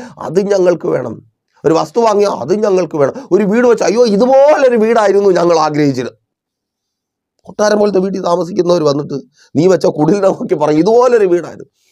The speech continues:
എവിടെയെങ്കിലും വസ്തു വാങ്ങിച്ചാൽ, "അയ്യോ, ഈ സ്ഥലം ഞങ്ങൾ കണ്ടു വച്ചിരുന്നതായിരുന്നു." ഒരു വാഹനം വാങ്ങിച്ച, എന്ത് ചെയ്താലും, എന്ത് ചെയ്താലും, മകൾക്കൊരു വിവാഹം വന്ന്, എന്നിട്ട് ഇതുവരെ നടന്നോ?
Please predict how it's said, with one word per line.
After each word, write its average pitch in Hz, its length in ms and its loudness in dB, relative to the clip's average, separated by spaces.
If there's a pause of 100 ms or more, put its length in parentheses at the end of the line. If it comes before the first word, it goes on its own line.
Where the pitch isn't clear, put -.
(140)
എവിടെയെങ്കിലും 202 360 0
വസ്തു 180 200 -6
വാങ്ങിച്ചാൽ, 180 300 0 (200)
"അയ്യോ, 220 160 2
ഈ 214 160 2
സ്ഥലം 196 320 0
ഞങ്ങൾ 175 220 -2 (100)
കണ്ടു 143 220 -4
വച്ചിരുന്നതായിരുന്നു." 113 640 -8
ഒരു 143 160 -2
വാഹനം 156 380 -2
വാങ്ങിച്ച, 139 240 -10 (300)
എന്ത് 240 360 -2 (180)
ചെയ്താലും, 190 600 0
എന്ത് 202 260 0 (120)
ചെയ്താലും, 180 460 -4
മകൾക്കൊരു 156 420 -4 (100)
വിവാഹം 165 360 -2
വന്ന്, 156 200 -6 (420)
എന്നിട്ട് 175 200 0
ഇതുവരെ 185 240 2
നടന്നോ? 156 380 -2